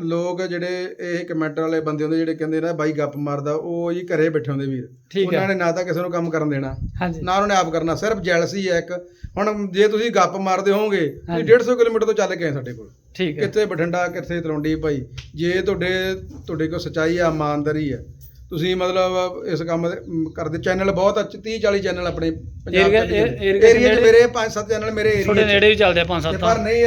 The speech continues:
Speaker 1: ਅਸੀਂ ਤੁਹਾਨੂੰ ਕਿਉਂਗੇ ਇੱਕ ਤਾਂ ਅਸੀਂ ਇਹ ਕਹਿੰਦੇ ਸਾਡੇ ਕੋਲ ਸ-, ਪਸ਼ੂ ਚੰਗੇ ਆ,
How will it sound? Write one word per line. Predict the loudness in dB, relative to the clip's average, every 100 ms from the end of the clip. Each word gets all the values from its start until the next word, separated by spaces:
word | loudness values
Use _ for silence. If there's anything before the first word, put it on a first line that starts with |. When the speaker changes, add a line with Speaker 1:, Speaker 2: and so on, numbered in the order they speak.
| 4
Speaker 1:
ਅਸੀਂ | 2 -6
ਤੁਹਾਨੂੰ | -6 -6
ਕਿਉਂਗੇ | -4 -4 -4 -4 -4
ਇੱਕ | -6
ਤਾਂ | -4 -4
ਅਸੀਂ | -4 -4
ਇਹ | -6
ਕਹਿੰਦੇ | -6 -8
ਸਾਡੇ | -8 -8 -6
ਕੋਲ | -6 -8 -10
ਸ-, | -14 -16 -18 -12
ਪਸ਼ੂ | -8 -6
ਚੰਗੇ | -4 -4 -4 2
ਆ, | 4